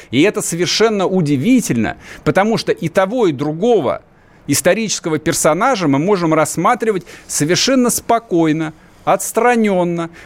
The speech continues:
практически без эмоций. Но опять-таки для того, чтобы оценивать исторических деятелей, ну, то есть, ну, выработать некую там, а, личную оценку,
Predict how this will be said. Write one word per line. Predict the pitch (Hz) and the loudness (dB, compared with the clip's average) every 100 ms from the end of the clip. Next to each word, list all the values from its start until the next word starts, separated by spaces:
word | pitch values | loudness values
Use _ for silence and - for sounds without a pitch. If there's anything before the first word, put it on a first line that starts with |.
| - | -2
практически | 180 180 - 233 - - | -2 -2 -4 -6 -6 -6
без | 165 131 233 196 | -4 0 0 0
эмоций. | 214 214 208 - - 71 - - - - - - - - | -2 0 0 0 -4 -10 -12 -20 -20 -20 -20 -20 -18 0
Но | 269 196 | 2 4
опять-таки | 196 240 226 - 151 | 2 0 0 -4 -4
для | 139 160 | 0 2
того, | 190 233 | 0 0
чтобы | 220 170 156 | -2 0 0
оценивать | 175 - 233 214 175 156 - - - | 0 0 -2 0 0 -2 -4 -14 -4
исторических | 156 - 196 226 - - 165 143 | 0 2 2 0 -4 -4 -4 -2
деятелей, | 165 262 254 - 143 92 - - - - - - - - | -2 0 0 2 0 0 -4 -14 -20 -20 -20 -20 -20 -2
ну, | 135 | 0
то | 131 180 | 2 2
есть, | 165 | 2
ну, | 160 180 | 0 0
выработать | 110 143 202 147 143 135 | 2 2 2 0 -4 -4
некую | 139 175 - 143 | -2 -2 0 -2
там, | 127 143 135 131 | 2 0 0 0
а, | 135 123 | 2 2
личную | 170 220 - 143 143 | 0 -2 0 2 2
оценку, | 151 - 175 110 82 | 2 0 0 0 -6